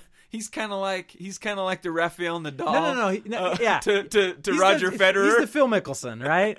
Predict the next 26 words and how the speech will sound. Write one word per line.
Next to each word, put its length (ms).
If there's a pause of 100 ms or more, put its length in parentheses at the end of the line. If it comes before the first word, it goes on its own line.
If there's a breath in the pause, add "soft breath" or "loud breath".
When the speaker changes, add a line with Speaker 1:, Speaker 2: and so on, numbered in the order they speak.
(120)
Speaker 2:
<laughs> 120
Like, 120
they 100
race 240
somewhat 480
for 120
the 60
same 280
team 320
at 60
some 180
times, 440
but, 260
you 80
know, 120
like, 220
you 60
just, 220 (760)
your 120
career 340
was 140
at 80
the 60
wrong 240
time. 260
He's, 140